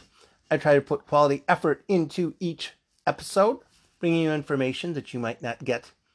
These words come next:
as promptly or completely from other sources. This service is provided free of charge. If you have friends that might be interested in the podcast,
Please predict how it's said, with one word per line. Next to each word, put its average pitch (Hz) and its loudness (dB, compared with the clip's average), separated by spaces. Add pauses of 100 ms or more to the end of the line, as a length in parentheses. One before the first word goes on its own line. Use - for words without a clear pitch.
(180)
as 127 -2
promptly 190 -2
or 156 2
completely 147 -6
from 131 -2
other 131 2
sources. 170 0 (500)
This 202 -2
service 170 0
is 151 -10
provided 131 0
free 101 -10
of 95 -10
charge. - -16 (400)
If 196 0
you 208 2
have 165 4
friends 131 -2 (260)
that 135 -8
might 143 0
be 143 -4
interested 143 -4
in 139 -2
the 131 -2
podcast, 160 -2